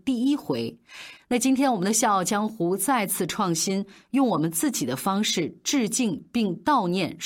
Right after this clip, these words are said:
单田芳先生。自传的开场，单田芳先生是这么说的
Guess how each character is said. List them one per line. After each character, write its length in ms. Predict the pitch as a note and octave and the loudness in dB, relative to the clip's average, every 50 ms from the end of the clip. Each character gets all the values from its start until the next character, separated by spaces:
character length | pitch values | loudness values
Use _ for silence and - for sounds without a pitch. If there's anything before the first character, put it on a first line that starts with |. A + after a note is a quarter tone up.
| - | -2
单 180 | - G#3 E3 C#3 | 0 0 0 -2
田 240 | C#3 - D3 B2+ D3 | -2 -2 -2 -2 0
芳 220 | D3+ - D#3 D#3 | 0 0 0 0
先 240 | F3 - - C#3 C#3+ | 0 0 0 0 0
生。 260 | D3 - D3 A2+ - - _ _ _ - - - - - - - - _ | 0 -2 -4 -4 -6 -10 _ _ _ -20 -20 -20 -20 -20 -20 -20 -16 _
自 160 | - - E4 | -2 0 0
传 220 | - D#4 D#4 D4 B3+ | 2 2 2 2 2
的 80 | A3 | 0
开 260 | A3 - - C#4 C#4 | 0 0 0 0 0
场， 440 | C#4 C#4 - - E3 C3 C3 C3 B2+ | 0 0 0 0 0 0 0 -2 -2
单 260 | E3 - - B3+ A3 | -2 0 0 0 0
田 180 | G#3 A3 G3 G3 | 2 0 0 0
芳 220 | G3+ A3+ G#3+ A3 | 2 2 2 2
先 240 | A3 A3+ A3 G3 G#3+ | 0 0 0 0 0
生 180 | G#3 - F3+ D3+ | 0 0 0 0
是 160 | D3 - - E3 | 0 -2 -4 -2
这 180 | - - C#4+ | 0 0 2
么 100 | A#3+ F#3+ D3 | 2 2 0
说 260 | C#3 - - C3+ B2 | -2 -2 -2 -2 -2
的 240 | B2 - G2+ - - | -2 -4 -6 -8 -10